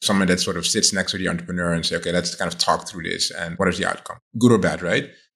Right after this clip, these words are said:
That has really helped us position ourselves as a fund. And it has helped us still get into good deals and still that even if it's an amazing founder that's amazing at fundraising, who gives us a phone call. We emphasize across the team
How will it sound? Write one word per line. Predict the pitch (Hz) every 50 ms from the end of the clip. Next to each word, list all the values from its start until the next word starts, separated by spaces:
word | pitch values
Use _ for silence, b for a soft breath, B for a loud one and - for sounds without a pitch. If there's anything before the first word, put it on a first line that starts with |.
| - -
That | 104 101
has | 107 101 92
really | 92 104 113 113 113 113 107
helped | 92 92 95 92 90 90
us | 104 98 92 92 87 - - - - - - _ _ - -
position | 104 95 95 101 - - 104 98
ourselves | 95 92 - 104 95 92 92 90 -
as | - - 87 85 87
a | 87 85 82 82 78
fund. | - 101 120 160 175 - - - _ _ _ - -
And | 92 92 90 87 85 85 82 82 82 82 82 82 -
it | 101
has | 92 85 -
helped | - 95 87 - -
us | 98 90 87 82 - - - _ _ -
still | - - - 113 104 95
get | 92 90 90
into | 90 90 87 85
good | 85 82 80
deals | 85 87 85 85 82 80
and | 82 82
still | - - 101 92 90 90 87 87
that | 85 82 82 85
even | 107 104 98 98 95
if | 92 87
it's | 95 87 -
an | 87 87
amazing | 87 87 87 135 151 104 107 101 95
founder | 92 - 90 92 95 95 87
that's | 90 85 85 - -
amazing | 107 104 104 98 98 87
at | 85
fundraising, | - 120 120 123 120 117 113 107 110 107 104 104 B B B B B
who | B 101 95
gives | 95 98 90 95
us | 82 -
a | -
phone | - 85 82 85
call. | - - - - - _ _ _ _ _ _ _ _ _
We | - 120 123 120 123
emphasize | 117 127 123 127 123 - - 110 104 104 101 90 - - - - _ _ _ _ _ - -
across | - - - - 104 101 98 -
the | 98
team | - - 101 95 92 92 92 - - -